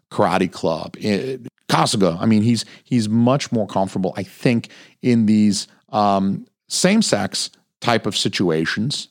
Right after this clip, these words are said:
and that's because of his orientation. And I, I think it's further proof that, uh, Yusaku, his, his disinterest in women in general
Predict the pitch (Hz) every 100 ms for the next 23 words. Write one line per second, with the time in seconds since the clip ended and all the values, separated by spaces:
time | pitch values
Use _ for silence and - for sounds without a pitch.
0 | _ 120 117 120 123 - 156 135 147 147
1 | 151 151 151 147 151 208 196 107 101 -
2 | 107 110 120 131 117 - - 147 135 -
3 | 101 98 - - _ _ 113 107 92 -
4 | 101 95 98 107 - 120 117 117 104 98
5 | - - _ 123 107 113 101 87 151 -
6 | 139 127 120 113 95 95 104 98 87 85
7 | 78 110 113 107 101 98